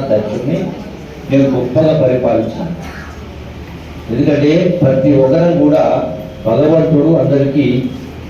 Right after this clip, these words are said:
మెదడు ఇచ్చిన ఆలోచన శక్తి, మనుషుల మధ్య ఆలోచన చేయాలి. ఎవరు ఏం చెప్పేది మాట్లాడడం కాదు, ఎవరు ఏం చెప్పినా నమ్మడం. లోతుగా ఆలోచన చేస్తేనే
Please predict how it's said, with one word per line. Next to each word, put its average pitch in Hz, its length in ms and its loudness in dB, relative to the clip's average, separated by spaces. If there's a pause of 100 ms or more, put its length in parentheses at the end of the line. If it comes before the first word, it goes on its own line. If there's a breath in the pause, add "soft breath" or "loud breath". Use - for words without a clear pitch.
(160)
మెదడు 131 300 4
ఇచ్చిన 127 300 0
ఆలోచన - 320 0
శక్తి, 107 280 -6
మనుషుల 104 340 -4
మధ్య - 180 -2 (360)
ఆలోచన - 340 -4 (120)
చేయాలి. 98 360 -2 (960)
ఎవరు 131 260 4
ఏం 156 180 4
చెప్పేది 170 380 2
మాట్లాడడం 127 420 0
కాదు, 107 180 0 (640)
ఎవరు 113 160 -4
ఏం 127 100 -2
చెప్పినా 117 200 -2
నమ్మడం. 107 260 0 (220)
లోతుగా 131 460 2
ఆలోచన 113 280 0 (120)
చేస్తేనే 156 380 0